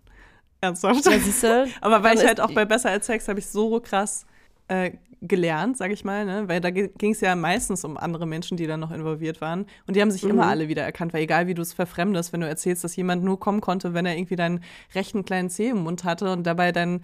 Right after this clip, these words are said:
Speaker 2: <laughs>
Speaker 1: äh, linken Ringfinger im Arsch, so dann wird er sich wiedererkennen, weil wie
Speaker 2: Ja.
Speaker 1: oft passiert das denn? Der weiß
Speaker 2: Ja.
Speaker 1: das ja dann auch, dass es nicht so oft passiert, im besten
Speaker 2: Ja.
Speaker 1: Fall. Und deswegen, also ich hab da super früh auch, äh,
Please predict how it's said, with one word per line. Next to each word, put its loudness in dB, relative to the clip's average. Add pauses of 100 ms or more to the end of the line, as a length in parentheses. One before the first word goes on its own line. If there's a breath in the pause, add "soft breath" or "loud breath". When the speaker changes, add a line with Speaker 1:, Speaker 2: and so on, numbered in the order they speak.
(140 loud breath)
Speaker 2:
<laughs> -8
Speaker 1:
äh, 4
linken 4
Ringfinger 4
im 0
Arsch, 0 (240 loud breath)
so -2
dann 2
wird 2
er 4
sich -4
wiedererkennen, 0
weil 0
wie -2
Speaker 2:
Ja. 6
Speaker 1:
oft 0
passiert 2
das -4
denn? -6
Der -2
weiß 2
Speaker 2:
Ja. -2
Speaker 1:
das -4
ja -2
dann -6
auch, -6
dass -10
es -12
nicht -8
so -8
oft -10
passiert, -8
im -10
besten -4
Speaker 2:
Ja. 4
Speaker 1:
Fall. 0 (540 loud breath)
Und -2
deswegen, 0
also -4
ich -8
hab -8
da 2
super 0
früh 0
auch, -4 (100)
äh, 0